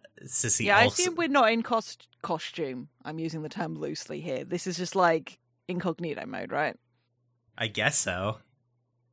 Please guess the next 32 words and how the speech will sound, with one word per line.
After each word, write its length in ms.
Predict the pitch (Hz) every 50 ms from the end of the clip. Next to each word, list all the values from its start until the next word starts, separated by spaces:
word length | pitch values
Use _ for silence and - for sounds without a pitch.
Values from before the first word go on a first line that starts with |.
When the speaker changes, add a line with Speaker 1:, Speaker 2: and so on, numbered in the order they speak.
| _ _ _ _ _ _ _ _ -
Speaker 1:
I'm 180 | 113 117 127 123
assuming, 420 | 120 - - 160 123 117 127 -
<laughs> 40 | -
Sissy's 840 | 143 131 120 - - 143 147 135 - 190 202 196 - 233 180 -
probably 260 | - 185 175 165 156
just, 160 | 143 139 143 -
w-, 220 | 147 135 147 127 -
like, 300 | 151 143 131 123 120 147
yeah, 160 | 147 131 110 - - - -
Sissy's 280 | - 196 175 185 185
probably 240 | - 196 175 165 143
stripped 340 | - - - 170 151 - 143
off 220 | 131 139 - -
the 80 | - 135
tack 340 | - - - 127 110 - -
vest 560 | 117 113 104 127 131 - - - - - -
<laughs> 0 |
and 400 | 220 170 - - - 156 143 131
the 60 | 127
mask. 580 | 120 113 107 104 113 202 226 - - - - - - - -
Speaker 2:
Yeah. 280 | 220 202 - 107 139 143 -
Speaker 1:
Um, 540 | 139 139 127 117 107 98 101 104 117 160 - _ _ _ _ _ _ _ _ _ _ - -
uh, 240 | 120 113 110 110 -
and 120 | - 131 123
Sissy 320 | - 165 151 - 165 139 - -
also 340 | 151 160 160 - - 170 -
orders 720 | - 143 143 135 135 127 127 123 127 123 - - - - - _ _ _ - 139
basically 580 | - 165 156 147 - 165 - 131 139 131 127
a, 80 | 123 -
a 80 | - 127
similar 380 | - - 147 127 127 120 117
thing, 420 | 107 - - 131 120 117 113 113